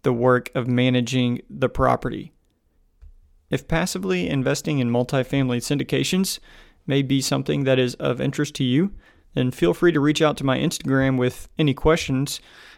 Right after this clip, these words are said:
As a matter of fact, uh, me and some partners even have a deal that people can invest in right now. So people listening to this, note that I'm saying this for the time frame of the recording in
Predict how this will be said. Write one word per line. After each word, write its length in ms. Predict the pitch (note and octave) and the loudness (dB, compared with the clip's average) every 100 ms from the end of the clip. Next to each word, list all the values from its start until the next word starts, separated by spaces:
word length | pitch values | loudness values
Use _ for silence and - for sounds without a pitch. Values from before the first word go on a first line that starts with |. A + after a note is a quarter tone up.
| - | -6
As 120 | C3+ | -2
a 40 | |
matter 200 | C3+ C#3+ | 0 0
of 60 | C3+ | 0
fact, 400 | - D3 D3+ - - _ | 0 -2 -2 -8 -18 _
uh, 420 | C3 C3 C3 B2+ | -4 0 2 2
me 260 | B2+ C3 C#3+ | 0 0 2
and 200 | C#3 B2+ | 2 0
some 160 | - B2+ | -4 2
partners 420 | D#3 D#3 D#3 C#3+ | 4 4 0 0
even 160 | C#3+ | 0
have 140 | C#3+ C#3 | 0 0
a 60 | |
deal 360 | B2+ C3 D3 C#3+ | 0 0 0 0
that 240 | C3 B2+ - _ _ _ | 0 -2 -4 _ _ _
people 240 | - - D3 | 2 2 0
can 180 | D3 | 0
invest 380 | C3+ A#2+ D3+ - | 0 0 -2 0
in 160 | D#3 D3 | -2 0
right 180 | C#3+ C#3+ | 0 0
now. 280 | D#3+ - - - - - _ _ | -2 -4 -8 -20 -20 -20 _ _
So 360 | - C3 B2+ - _ _ | 0 2 2 -2 _ _
people 260 | C#3+ B2+ B2+ | -6 -2 0
listening 380 | C3 C3 C3+ B2+ | 2 2 2 0
to 60 | B2+ | 0
this, 220 | C3+ C3+ | 0 2
note 200 | C3+ C3+ | 2 2
that 100 | C3 | 0
I'm 120 | C3 | 0
saying 240 | D3 C#3 | 2 2
this 140 | C3+ C3+ | 2 0
for 160 | - | -2
the 120 | B2+ - _ _ _ _ _ - | -4 -6 _ _ _ _ _ -6
time 300 | D3+ C#3+ C3+ | 0 0 0
frame 340 | D#3 C#3+ C3 | 2 2 2
of 120 | A#2 | -2
the 80 | - | -6
recording 540 | C3+ - G3 D3 B2 | -8 2 6 6 4
in 200 | B2 A2 | 0 -2